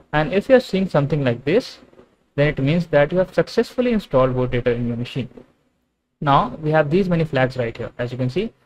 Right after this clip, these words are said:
we have advanced, we have depth, we have fast, we have M D, and all of these are defined. So we have advanced option here. We have, we can specify the depth between one and three. We can do domains and subdomains from the subdomain, right? We can do mind U P to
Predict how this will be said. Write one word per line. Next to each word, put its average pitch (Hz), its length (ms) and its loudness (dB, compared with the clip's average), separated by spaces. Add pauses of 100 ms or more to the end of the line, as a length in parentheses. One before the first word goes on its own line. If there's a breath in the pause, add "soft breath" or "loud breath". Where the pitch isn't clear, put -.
(220)
we 139 80 4
have 135 100 6
advanced, 135 580 -2
we 131 80 -6
have 127 220 0 (120)
depth, - 360 2
we 127 140 -2
have 120 180 0
fast, 165 480 0 (200)
we 127 140 -6
have 123 200 0 (120)
M 131 200 0
D, 226 200 -2 (440)
and 135 160 0
all 170 260 4
of 196 80 -2
these 185 280 0
are 147 480 2
defined. 143 640 0
So 135 100 -4
we 131 120 -2
have 131 220 0
advanced 127 420 -2
option 143 320 -4
here. 147 280 2
We 131 120 -2
have, 127 260 -4
we 123 60 -4
can 135 120 0
specify 127 360 -2
the 123 100 0
depth 151 360 -2
between 131 320 -2
one 127 160 2
and 127 160 0
three. 196 220 -2 (540)
We 131 80 -2
can 127 1000 0
do 127 500 0 (160)
domains 139 420 2
and 139 100 -4
subdomains 143 460 -2
from 127 160 -4
the 127 80 -4
subdomain, 127 720 -2
right? 131 280 -6
We 135 60 -4
can 127 220 -2
do 131 80 2
mind 131 300 0
U 143 80 0
P 151 220 -2
to 131 280 -4